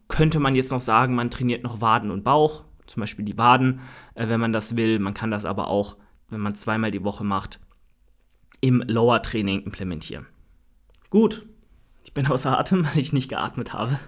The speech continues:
<laughs> in diesem Monolog. Ähm, aber dann haben wir die Pull-Einheit schon mal abgedeckt. Dann gehen wir zur Lower-Einheit. Hier setzen wir mal den Fokus auf die Hamstrings und gucken einfach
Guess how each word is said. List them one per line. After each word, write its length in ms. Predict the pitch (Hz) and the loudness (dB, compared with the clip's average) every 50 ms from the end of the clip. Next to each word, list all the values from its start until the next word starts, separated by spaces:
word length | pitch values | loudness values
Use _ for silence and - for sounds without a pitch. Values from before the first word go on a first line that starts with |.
| - - - - - - - - - - 302 | -18 -20 -20 -20 -20 -20 -20 -18 -12 -8 -8
<laughs> 580 | 339 339 330 320 320 311 294 254 214 156 131 | -6 -6 -6 -8 -8 -8 -6 -4 -4 -2 0
in 280 | 156 165 170 156 135 131 | 2 2 2 4 2 2
diesem 240 | 156 147 135 143 135 | 0 0 2 2 2
Monolog. 560 | 127 123 131 127 120 120 123 135 151 151 - - - - 202 208 202 185 175 131 - | 4 4 4 4 4 4 2 2 0 -2 -6 -16 -18 -16 -14 -14 -12 -14 -14 -8 -2
Ähm, 680 | 110 123 127 131 135 135 131 127 127 127 123 123 127 | 0 2 4 4 4 6 6 6 6 4 4 2 4
aber 400 | - 110 117 120 127 139 135 131 | 6 6 6 6 6 4 2 2
dann 260 | 120 123 123 127 123 123 | 4 2 2 2 2 2
haben 260 | 117 117 123 120 117 | 2 2 2 4 4
wir 240 | 123 120 117 117 104 | 4 4 4 4 0
die 440 | - - - 120 110 113 117 123 | -2 -2 -2 0 0 0 0 0
Pull-Einheit 840 | - - - - - 120 117 110 - 107 107 110 110 110 107 110 107 | -2 -4 -6 -4 0 0 0 2 0 -2 -2 -4 -4 -4 -4 -4 -4
schon 160 | - - 107 | -6 -4 -4
mal 140 | 104 98 - | -2 -2 -4
abgedeckt. 600 | - - - - - - 73 - - - - - | -4 -8 -8 -10 -10 -8 -10 -10 -12 -10 -2 2
Dann 200 | - 147 175 170 | 2 4 4 4
gehen 200 | 151 143 143 147 | 2 2 4 4
wir 140 | 139 135 131 | 4 2 2
zur 540 | - - - 123 123 131 120 - - - - _ _ _ _ _ - | 0 0 0 2 2 2 2 0 -4 -18 -20 _ _ _ _ _ -6
Lower-Einheit. 840 | - 120 120 123 131 135 135 - - - 87 - - 92 80 78 - | 0 2 4 6 6 8 6 6 4 0 -4 -6 -6 -8 -10 -6 -2
Hier 180 | - 156 156 | 0 2 2
setzen 280 | 151 156 156 156 - 143 | 4 2 2 2 2 2
wir 80 | 139 | 4
mal 140 | 131 127 127 | 4 4 4
den 100 | 123 123 | 4 2
Fokus 500 | 123 - 143 139 131 127 123 120 - - - - - - - - - - | 0 0 -2 0 2 2 2 2 0 -2 -8 -14 -20 -20 -20 -20 -6 0
auf 340 | - 113 120 120 117 - - - | 2 4 4 4 4 2 -2 -4
die 340 | 117 107 123 117 107 98 - - | -2 0 0 0 0 0 -4 -2
Hamstrings 720 | - 123 123 131 143 139 - - 147 151 160 175 170 - | 0 2 2 4 2 0 0 0 2 2 4 4 2 0
und 120 | - 127 127 | -2 -4 -2
gucken 280 | - - - - 147 | -2 -2 -2 0 0
einfach 600 | 104 104 131 135 131 - 143 139 143 - - - | 2 2 2 2 2 4 4 4 4 4 0 -12